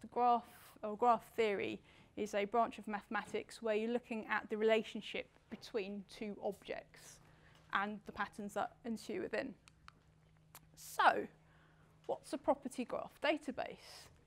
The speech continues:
Well, we take our graph and we add properties to it. That's pretty straightforward, it's brilliant. And the power of this, so for example here,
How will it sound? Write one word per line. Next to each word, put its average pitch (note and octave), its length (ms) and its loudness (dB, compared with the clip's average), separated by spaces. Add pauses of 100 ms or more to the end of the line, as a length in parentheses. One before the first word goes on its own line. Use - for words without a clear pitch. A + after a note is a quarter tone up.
(260)
Well, A3+ 120 4
we B3+ 100 4
take F4+ 400 6
our B3+ 140 6
graph - 680 2 (360)
and A#3 120 2
we A3+ 80 2
add A#3 140 -2
properties D#4 420 2
to - 140 -2
it. G3 160 0 (500)
That's - 240 -14
pretty D4+ 180 -2
straightforward, G3+ 420 -2
it's - 100 -20 (200)
brilliant. C4 480 8 (680)
And B3+ 480 10
the C#4+ 60 0
power C4+ 420 6
of - 160 -4
this, - 200 -6 (120)
so B3+ 260 6
for B3 220 4
example A#3 500 -2
here, G#3 440 8